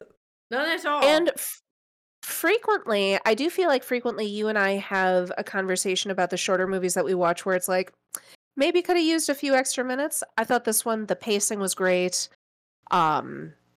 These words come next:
Speaker 2: this was, like, a solid, um,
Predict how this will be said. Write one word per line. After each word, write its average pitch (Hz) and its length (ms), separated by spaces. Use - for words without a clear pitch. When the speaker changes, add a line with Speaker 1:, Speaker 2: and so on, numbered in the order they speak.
Speaker 2:
this 214 220
was, 220 180
like, 190 240
a 190 320
solid, 175 1000
um, 160 520